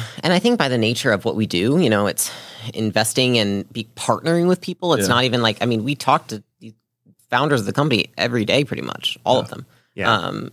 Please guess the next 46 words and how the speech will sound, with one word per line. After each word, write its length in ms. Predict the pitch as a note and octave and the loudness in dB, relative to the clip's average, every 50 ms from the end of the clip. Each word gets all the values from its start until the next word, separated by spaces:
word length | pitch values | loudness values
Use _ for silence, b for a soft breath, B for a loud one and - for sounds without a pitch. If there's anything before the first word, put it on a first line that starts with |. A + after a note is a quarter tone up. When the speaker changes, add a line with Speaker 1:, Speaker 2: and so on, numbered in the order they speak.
| _ - | _ -4
Speaker 1:
and 160 | B2 B2+ A#2+ | -4 -4 -2
so 480 | - - A#2+ A#2 A#2 G#2+ G#2+ G#2+ - - | 0 2 4 4 4 4 2 0 -2 -2
I 100 | - A2+ | -2 -2
think 200 | A2 C#3 C3+ C3+ | 0 0 0 0
it's, 240 | A#2+ - - - - | 0 -2 -4 -12 -12
it's 120 | - A#2 - | -14 -10 -4
just 200 | - D3 - - | -2 -2 0 0
a 40 | A2 | 0
very 300 | F2+ A#2 A2+ A#2+ A#2+ G#2+ | 2 2 2 2 2 2
different, 260 | A#2 G#2+ - A2+ - | 0 -2 -2 -4 -4
it 100 | G#2 - - | -4 -2 0
sets 240 | - D#3 D3+ - | 0 0 0 0
the 80 | - D3+ | 0 2
relationship 580 | B2 A2+ G#2 A2 A2+ - - B2 - - - - | 2 4 4 2 2 2 0 -4 -4 -4 -4 -4
up 140 | G2+ - | -4 -4
for 80 | - A2 | -4 -8
success 420 | G#2+ - G2 - - - A2 - | -8 -8 -8 -4 -2 -2 -2 -2
this 220 | - - F3+ - - | -4 -6 -6 -4 -4
way, 180 | G3 G#3 A3 - b b b b b b - | -4 -6 -6 -8 b b b b b b 0
rather 300 | A#2 B2 A#2+ B2 B2+ A#2+ | 2 2 2 4 2 2
than 220 | G#2+ A#2+ A2+ A2+ | 2 2 2 2
if 120 | A2+ A2 - | 0 0 -2
it 80 | - | -4
were 80 | - G#2+ | -6 -6
paid 500 | - - - B2+ B2 C3 C#3 C3+ C3 A#2 | -10 -6 -2 0 0 2 2 0 0 -2
or 180 | G#2+ E2+ G#2+ - - | 0 0 0 2 2
outbound, 380 | G#2 A#2+ A#2 - A2+ G#2+ G#2+ | 2 2 2 2 2 2 2
I 80 | F#2 G#2 | 0 0
just 160 | A#2 A#2+ - | 0 -2 -4
don't 120 | D3 G2+ G#2+ | -4 -4 -2
think 140 | - C3+ | -4 -4
that 80 | - - | -4 -4
we'd 180 | D2 A#2 A#2 G#2+ | -4 -4 -6 -6
be 60 | - | -6
set 180 | A2 - A2+ | -4 -2 -4
up 120 | - - - | -4 -4 -6
for 80 | A2 | -8
success. 500 | G#2 - - - - A#2+ A2+ A2+ - - - b b b b b b b | -8 -8 -6 -2 0 0 2 2 0 -2 -6 b b b b b b b
And 80 | - A#2+ | 0 2
I 60 | A#2+ | 2
don't 160 | C3 C3 - | 2 2 0
think 120 | - B2+ G#2+ | -2 -4 -2
we'd 140 | B2 C3 A#2+ | -2 -2 0
be 80 | A2+ | 0
able 140 | A#2+ A2 A#2+ | 0 0 0
to 120 | A2+ - | -2 -2